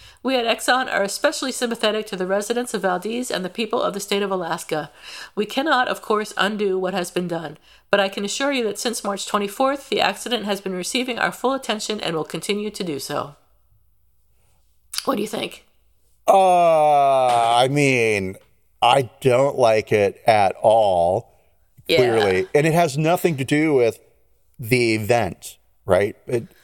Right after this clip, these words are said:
Speaker 2: it's not my
Speaker 1: Right.
Speaker 2: reaction to all those dead animals. It's
Speaker 1: <laughs>
Speaker 2: more, uh, I love the opening. It's super poetic, right? On
Speaker 1: Yeah.
Speaker 2: March twenty-fourth, in the early morning hours. I mean,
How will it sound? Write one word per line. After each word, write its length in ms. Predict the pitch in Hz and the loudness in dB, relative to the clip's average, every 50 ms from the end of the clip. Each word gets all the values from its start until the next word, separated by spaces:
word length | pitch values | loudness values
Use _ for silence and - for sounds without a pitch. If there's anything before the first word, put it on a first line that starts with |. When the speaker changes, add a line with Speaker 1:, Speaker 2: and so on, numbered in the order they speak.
| - | -4
Speaker 2:
it's 180 | - 123 104 - | -2 -2 -2 0
not 300 | 139 131 135 - - - | 0 0 0 -2 -4 -10
my 240 | 151 139 131 131 127 | -2 0 2 2 2
Speaker 1:
Right. 80 | 123 123 | 2 2
Speaker 2:
reaction 560 | 120 113 113 113 113 120 - - - 113 101 | 2 4 4 4 4 2 0 -2 -6 -6 -2
to 340 | - 123 107 101 98 98 - - - - _ - _ _ - | 0 0 2 2 2 0 -4 -6 -16 -20 _ -20 _ _ 4
all 240 | 214 269 285 247 | 6 6 6 4
those 260 | 190 175 151 143 127 - | 2 2 0 0 -2 -2
dead 300 | - - 160 151 139 151 | 2 2 4 4 4 2
animals. 800 | 165 196 262 285 262 208 147 120 107 98 92 92 90 - - - _ _ _ _ _ _ _ _ _ _ | 2 2 2 2 0 0 2 2 2 2 0 -2 -4 -6 -14 -18 _ _ _ _ _ _ _ _ _ _
It's 320 | 151 139 131 120 - - 151 | 2 2 2 0 -4 -4 -2
Speaker 1:
<laughs> 80 | 151 | 0
Speaker 2:
more, 460 | 147 147 151 151 147 143 139 131 120 - _ _ _ _ _ _ _ _ _ _ _ _ _ _ _ _ _ _ _ _ | 2 4 4 4 4 4 2 0 -2 -6 _ _ _ _ _ _ _ _ _ _ _ _ _ _ _ _ _ _ _ _
uh, 240 | - 135 123 117 113 - - - _ | 2 4 4 2 2 -2 -4 0 _
I 100 | 139 139 | 2 2
love 300 | 139 131 143 170 196 175 | 4 4 2 2 2 2
the 120 | 160 151 139 | 2 2 4
opening. 520 | 151 135 131 123 - 104 101 90 90 95 | 4 2 2 2 0 0 0 0 -2 -4
It's 160 | - 107 - - | -6 -8 -8 -4
super 440 | - - - - 175 165 - 170 143 | -4 -4 -2 -2 -2 -2 -2 -2 -4
poetic, 680 | - - 135 117 107 98 92 85 85 - - - - _ _ _ _ _ _ | -2 0 2 4 4 4 2 0 -2 -8 -12 -18 -20 _ _ _ _ _ _
right? 280 | - 110 107 220 - - - _ _ _ _ _ _ _ 233 | 0 2 2 2 0 -4 -10 _ _ _ _ _ _ _ 2
On 100 | - - | 2 2
Speaker 1:
Yeah. 200 | - 175 170 - | 4 2 0 2
Speaker 2:
March 300 | 117 127 143 - - - | 2 0 0 -2 -6 -14
twenty-fourth, 800 | - - 151 143 135 131 123 - - 139 127 117 110 110 - - - | -6 -2 0 0 0 0 -2 -2 0 2 2 2 2 0 -4 -8 -8
in 200 | - 104 92 90 | -8 -6 -4 -4
the 140 | 92 - - _ | -6 -8 -10 _
early 380 | - 117 120 131 135 131 143 135 | -2 0 0 2 2 0 0 -2
morning 400 | 131 123 123 127 120 120 117 117 | 0 -2 -2 0 0 -2 -2 0
hours. 600 | - - 107 110 113 110 98 90 85 82 - - - _ _ _ _ _ | 0 2 4 4 4 2 2 0 -4 -6 -10 -14 -20 _ _ _ _ _
I 40 | - | 2
mean, 180 | 127 135 127 | 2 2 2